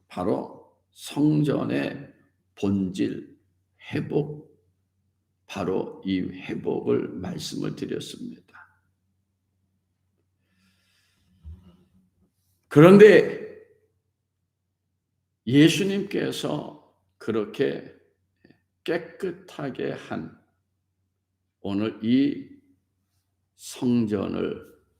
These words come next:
주님은 뭐라고 말씀하십니까?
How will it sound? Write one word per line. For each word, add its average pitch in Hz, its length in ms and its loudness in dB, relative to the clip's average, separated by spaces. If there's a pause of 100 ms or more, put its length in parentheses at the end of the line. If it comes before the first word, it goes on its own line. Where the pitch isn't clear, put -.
(1700)
주님은 110 920 0
뭐라고 120 500 6
말씀하십니까? 107 1300 -2